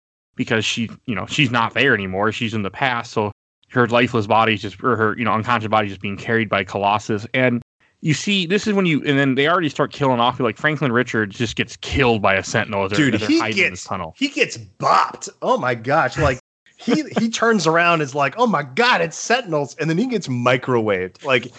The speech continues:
Speaker 1: Just
Speaker 2: like, he
Speaker 1: murder.
Speaker 2: gets killed like a Mars Attacks alien. Like, he gets bopped.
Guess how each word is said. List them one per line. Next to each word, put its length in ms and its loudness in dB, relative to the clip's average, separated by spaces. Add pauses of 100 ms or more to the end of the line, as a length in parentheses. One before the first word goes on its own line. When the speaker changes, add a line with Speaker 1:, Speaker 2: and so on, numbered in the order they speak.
(140)
Speaker 1:
Just 100 -12
Speaker 2:
like, 140 -2
he 60 -6
Speaker 1:
murder. 380 0
Speaker 2:
gets 120 -2
killed 280 0
like 180 0
a 80 2
Mars 420 0
Attacks 460 -2
alien. 580 -6
Like, 180 0
he 200 -2
gets 380 2 (260)
bopped. 540 0